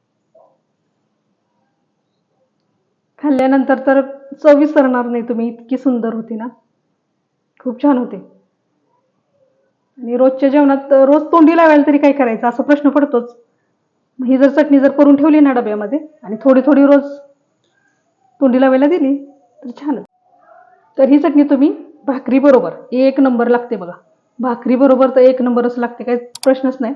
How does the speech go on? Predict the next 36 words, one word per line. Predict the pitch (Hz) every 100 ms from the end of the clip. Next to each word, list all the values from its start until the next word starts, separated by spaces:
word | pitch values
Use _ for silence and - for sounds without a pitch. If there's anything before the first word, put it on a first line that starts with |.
| - _ _ _ _ _ _ _ -
चपाती | 311 339 349
बरोबर | 349 320
पण | 320 285
खाऊ | 302 277
शकता, | 269 - 262
ज्यांना | 269 269 254
भाकरी | 294 294 277
आवडत | 269 262
नाही | 269
त्यांनी | 262 277
चपाती | 285 311 254
बरोबर | 220 202 180
खा. | - 214 _ _ _ _ 277
आणि | 247
अगदी | 269 302
तो | 302
कुठल्याही, | - - 320 285 269 285 285 339 349
अं, | - 254 262
भाताबरोबर | 240 247 226 247 269 262
भाकरी | 262 262 262 233
बरोबर | 254 247 254 254
खाली | 247
जर | 254
तोंडी | 254 285 254 269
लावायला | 262 254
जर | 254 262
घेतली | 285 277 233
ना | 214 - _ _ _ _
तर | 240
ते | 233 269
जेवण | 277 269 269 277 277 277 -
अगदी | 269 247
तुम्ही | 247 269
पोट | 277
भरूनच | 254 262 254 254 -
करणार, | 240 202